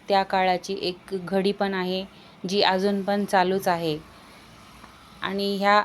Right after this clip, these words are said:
असं पण मानलं जातं की ह्या चारमिनारपासून ते गोलकुंड्यापर्यंत खालून एक सुरंग आहे. मी असं ऐकलेलं आहे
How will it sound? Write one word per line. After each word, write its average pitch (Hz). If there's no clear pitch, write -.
असं 185
पण 214
मानलं 202
जातं 196
की 208
ह्या 196
चारमिनारपासून 190
ते 196
गोलकुंड्यापर्यंत 185
खालून 190
एक 185
सुरंग 202
आहे. 160
मी 202
असं 190
ऐकलेलं 196
आहे 185